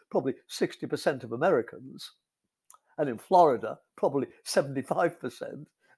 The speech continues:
<laughs> starting with our governor. But, I mean, really, but seriously, by and large, serious thinkers don't want to deny evolution. No, of course they don't. And by and large, <clears throat> people aren't, uh,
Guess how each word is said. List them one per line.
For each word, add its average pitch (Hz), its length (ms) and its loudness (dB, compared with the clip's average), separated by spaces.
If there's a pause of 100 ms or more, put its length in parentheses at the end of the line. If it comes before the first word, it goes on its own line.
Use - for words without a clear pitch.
(220)
<laughs> - 400 -14
starting 180 400 4
with 151 120 8
our 143 100 8
governor. 131 440 0 (360)
But, 180 240 2
I - 60 4
mean, 190 260 2
really, 202 340 0 (120)
but 135 180 -2
seriously, - 720 0 (420)
by 247 220 6
and 202 120 4
large, - 480 -2 (140)
serious 214 520 0
thinkers 110 460 -10 (360)
don't 165 300 6
want 135 200 -6
to 135 60 -10
deny 113 380 -4
evolution. 110 640 -6 (840)
No, 294 100 -6
of - 160 -8
course - 200 -14
they - 80 -14
don't. - 220 -20 (300)
And 156 120 2 (200)
by 320 220 12
and 208 80 6
large, 131 400 6 (300)
<clears throat> - 400 0
people 294 380 4 (200)
aren't, 226 320 6
uh, 180 180 10